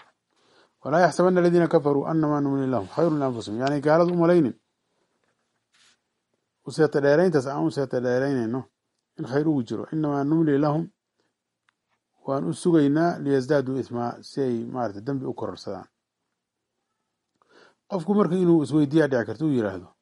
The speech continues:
"Oo sawtaan arkayno musiibo, oo sawtaan, oo sawtaan arkayno muslimiintii oo musiibooyin ay ku dhacayaan, iyo abaaro daran, iyo maaragtay dagaallo iyo dil iyo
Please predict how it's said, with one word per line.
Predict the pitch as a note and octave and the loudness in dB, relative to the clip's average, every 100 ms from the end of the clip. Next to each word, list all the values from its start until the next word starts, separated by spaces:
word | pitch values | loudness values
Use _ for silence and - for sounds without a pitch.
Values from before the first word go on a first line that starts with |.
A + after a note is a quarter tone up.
| _ _ _ _ _ _ _ _ D#3+ | _ _ _ _ _ _ _ _ -6
"Oo | D#3+ | -2
sawtaan | F#3 F#3 G#3 | 0 0 2
arkayno | G3+ G3 D#3+ D#3+ D3+ | 2 0 2 0 0
musiibo, | C#3 - D3+ D#3 E3 - _ _ _ _ _ _ _ _ - | -2 -2 -4 -2 -6 -10 _ _ _ _ _ _ _ _ -8
oo | D#3 D#3 | -2 -2
sawtaan, | - G3+ G3+ - C3+ A#2+ G#2+ _ _ _ _ _ _ _ _ _ _ _ - | 2 4 4 2 -2 -2 -4 _ _ _ _ _ _ _ _ _ _ _ -8
oo | C3+ | -6
sawtaan | B2 D#3 D3 G3 G3 | -2 -2 0 0 2
arkayno | G3 - A#2 G#2+ G2+ - _ | 0 0 0 -2 -6 -12 _
muslimiintii | - C3 D#3 F3+ E3+ D#3+ | -20 -6 0 0 2 2
oo | C#3 | 0
musiibooyin | - C#3+ D#3 D3+ | -2 -2 0 0
ay | A#2 | -4
ku | A2 | -4
dhacayaan, | C3 G#2+ G#2+ G2+ G2 _ _ _ _ _ _ _ _ _ _ - | -4 -4 -4 -6 -10 _ _ _ _ _ _ _ _ _ _ -10
iyo | C3+ C3+ | -2 0
abaaro | B2 C#3 D3+ | 2 2 0
daran, | A#2 G#2+ A2 _ _ _ _ _ _ _ _ _ _ _ _ _ _ _ - | -2 -4 -6 _ _ _ _ _ _ _ _ _ _ _ _ _ _ _ -6
iyo | C#3+ D#3+ | 0 2
maaragtay | D#3+ D3+ C3 A#2 - B2 | 2 2 2 -2 -6 -6
dagaallo | A#2+ B2+ C3 C3+ D3 | 0 2 2 2 -2
iyo | C3 B2 | -4 -4
dil | D3 D#3 | -2 -2
iyo | D3 A#2 | -4 -12